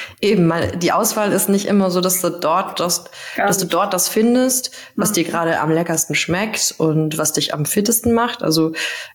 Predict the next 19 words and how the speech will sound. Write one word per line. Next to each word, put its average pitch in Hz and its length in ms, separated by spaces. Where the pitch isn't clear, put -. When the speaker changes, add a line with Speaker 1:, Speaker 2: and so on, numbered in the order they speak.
Speaker 1:
ähm, 156 540
ja, 180 260
oft - 420
ist - 380
je 196 100
nach 220 140
Kantine 202 480
das 160 140
Essen 175 720
unterschiedlich 240 640
gut 269 280
und 180 120
man 160 280
findet 180 320
unterschiedlich 190 580
gute - 260
Auswahl. 196 540
Und 170 400
ja, - 340